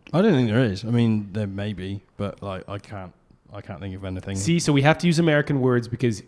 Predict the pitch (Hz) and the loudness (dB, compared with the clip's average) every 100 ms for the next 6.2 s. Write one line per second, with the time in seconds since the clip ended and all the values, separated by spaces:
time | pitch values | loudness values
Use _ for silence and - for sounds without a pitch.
0 | _ - 170 147 120 104 - - - 160 | _ 4 6 6 2 0 -6 -8 0 4
1 | 151 131 - 131 110 98 107 95 135 131 | 4 2 -2 -2 -4 -6 -8 -2 0 2
2 | 110 120 104 110 101 - 107 104 95 98 | 0 -2 -2 -2 -4 -6 -8 -8 -6 -8
3 | 95 85 127 165 165 127 101 110 104 92 | -6 -2 2 6 6 6 4 0 0 -2
4 | 90 87 95 78 69 95 95 95 127 123 | -6 -8 -12 -12 -10 -8 -6 -2 -2 0
5 | 92 90 98 131 139 165 143 131 113 98 | -2 -4 -4 -4 0 2 2 0 -2 -6
6 | 82 71 | -8 -14